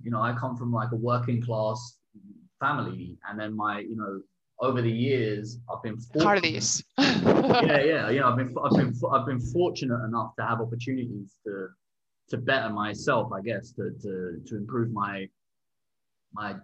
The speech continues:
Speaker 1: my all-round intelligence and magnificence. And so
Speaker 2: <laughs>
Speaker 1: I think that, you know, I've been lucky. But then you come to Panama, and automatically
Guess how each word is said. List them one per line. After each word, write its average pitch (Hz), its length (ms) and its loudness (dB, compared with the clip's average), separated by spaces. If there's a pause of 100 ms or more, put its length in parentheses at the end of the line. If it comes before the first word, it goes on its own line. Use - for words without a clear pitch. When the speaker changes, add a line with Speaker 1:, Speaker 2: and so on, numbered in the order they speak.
Speaker 1:
my 104 220 -4
all-round 113 480 -2
intelligence 104 720 -10
and 104 80 -10
magnificence. 117 580 -8 (640)
And 123 180 -4
so - 380 4
Speaker 2:
<laughs> - 420 2
Speaker 1:
I 143 120 8
think 160 220 2
that, - 300 2 (160)
you 156 120 0
know, 123 120 2
I've 117 60 -2
been 123 120 0
lucky. 131 320 2
But 113 180 -8
then 123 120 -4
you 147 140 -2
come 185 160 -2
to 156 80 -10
Panama, 123 520 -2
and 117 160 -4
automatically 127 880 -6